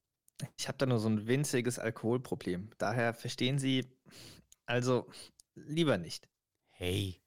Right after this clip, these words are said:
Speaker 2: einer ist wie keiner.
Speaker 1: Doppelten Scotch, ohne alles.
Speaker 2: Na bitte, geht doch. Okidoki.
Speaker 1: Oh ja.
Speaker 2: <laughs>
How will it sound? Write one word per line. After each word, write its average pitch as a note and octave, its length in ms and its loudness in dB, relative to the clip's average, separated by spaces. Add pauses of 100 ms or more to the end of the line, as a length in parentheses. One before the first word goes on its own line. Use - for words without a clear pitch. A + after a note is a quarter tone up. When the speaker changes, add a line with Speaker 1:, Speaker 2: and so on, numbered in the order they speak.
(800)
Speaker 2:
einer C3 340 4
ist A#2+ 160 -2
wie G2+ 80 -2
keiner. F2+ 500 0 (2750)
Speaker 1:
Doppelten D3 340 2
Scotch, - 480 0 (360)
ohne C3 200 4
alles. - 340 -4 (520)
Speaker 2:
Na B2+ 140 4
bitte, C#3 340 4 (140)
geht F#3 180 6
doch. - 260 4 (440)
Okidoki. D#3+ 720 6 (1700)
Speaker 1:
Oh D#2 300 -6
ja. F#2+ 280 -8
Speaker 2:
<laughs> - 100 -10